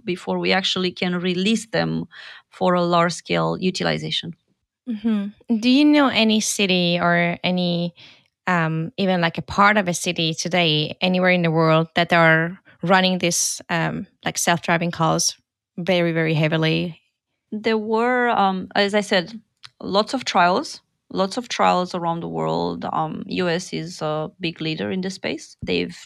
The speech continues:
Speaker 1: they've tested, um, autonomous driving vehicles in multiple locations.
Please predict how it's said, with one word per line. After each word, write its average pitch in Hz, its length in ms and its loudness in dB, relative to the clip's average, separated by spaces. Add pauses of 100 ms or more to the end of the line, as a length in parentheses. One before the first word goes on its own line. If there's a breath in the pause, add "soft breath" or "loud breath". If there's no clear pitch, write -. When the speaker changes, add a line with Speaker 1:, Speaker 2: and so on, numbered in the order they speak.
(100)
Speaker 1:
they've 165 340 -4
tested, 170 640 -4
um, 160 400 -4
autonomous 165 460 -6
driving 160 300 -4
vehicles 160 760 -8
in 160 260 -6
multiple 156 580 -4
locations. - 840 -12